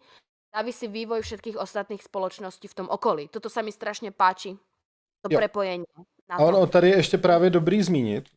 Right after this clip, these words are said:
Speaker 2: eh, já to jenom doplním v rychlosti, že vlastně, eh, Římská říše, ono právě to, proto jsem zmiňoval, že ono vždycky je dobrý se na to koukat v tom čase, který řešíme, protože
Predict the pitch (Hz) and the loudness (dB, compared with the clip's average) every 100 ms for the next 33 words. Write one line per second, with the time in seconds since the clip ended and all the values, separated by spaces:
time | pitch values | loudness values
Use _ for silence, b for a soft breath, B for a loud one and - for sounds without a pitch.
0 | - 123 120 117 143 156 139 139 123 120 | -8 -4 -4 0 2 2 -2 -4 -6 -4
1 | 120 110 117 - 113 127 131 - 185 147 | -6 -8 -10 -10 -16 -8 -8 -6 -6 -6
2 | - 117 107 104 101 98 - _ _ 123 | -8 _ -20 -18 -18 -20 -20 _ _ -12
3 | 143 151 254 214 113 113 - 170 156 143 | -6 -2 4 4 2 -4 2 4 4 2
4 | 143 139 143 143 143 135 143 - 135 127 | 4 6 4 2 -2 -2 -2 -2 -4 -2
5 | 120 127 135 123 143 123 127 120 _ 135 | 0 4 4 4 0 -2 -6 -8 _ -2
6 | 127 131 135 131 127 135 131 127 127 - | -2 -4 -4 -4 -2 -2 -4 0 0 0
7 | 147 139 139 120 135 117 131 143 123 104 | -2 0 -2 -4 -4 -6 -2 0 -2 -6
8 | - 110 135 135 117 120 131 127 | -12 -8 -8 -8 -12 -2 0 -2